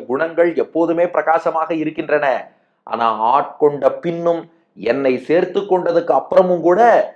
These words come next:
ராமானுஜருடைய புகழ் நன்றாகவே பிரகாசிக்கிறது. என்ன நினைச்சு பாக்குறேன், ஒரு பக்கம் அடியேன் எவ்வளவு தாழ்ந்தவன்னா, வரிசையா பாப்பம் பண்ணி உலகியல் வாழ்க்கையிலேயே கஷ்டப்பட்டு இருக்கேன், என்னை காப்பாத்தின ராமானுஜர் எப்படிப்பட்டவர்னா, வந்து ஆட்கொண்ட பின்னும்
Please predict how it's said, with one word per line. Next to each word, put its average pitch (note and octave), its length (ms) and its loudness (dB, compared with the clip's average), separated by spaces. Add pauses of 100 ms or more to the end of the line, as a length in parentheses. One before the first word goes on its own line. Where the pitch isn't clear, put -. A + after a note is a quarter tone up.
(260)
ராமானுஜருடைய G3 880 4
புகழ் F#3 240 2
நன்றாகவே F#3+ 520 0
பிரகாசிக்கிறது. F#3 720 -2 (320)
என்ன D#3+ 260 0
நினைச்சு F3 360 -4
பாக்குறேன், D#3 500 2 (240)
ஒரு D3 200 2
பக்கம் D#3+ 320 0
அடியேன் F3 260 -2
எவ்வளவு F#3 300 0
தாழ்ந்தவன்னா, D3+ 680 -2 (340)
வரிசையா E3+ 480 -2
பாப்பம் D#3+ 360 -2
பண்ணி E3 220 -6
உலகியல் F3 440 0
வாழ்க்கையிலேயே D#3 520 -2
கஷ்டப்பட்டு D#3+ 500 -4
இருக்கேன், B2+ 300 -6 (480)
என்னை A2+ 280 -4 (120)
காப்பாத்தின D#3 580 -2
ராமானுஜர் D#3+ 680 -4
எப்படிப்பட்டவர்னா, A2 680 -4 (320)
வந்து A#2 340 0
ஆட்கொண்ட C3 540 0
பின்னும் D#3 440 -6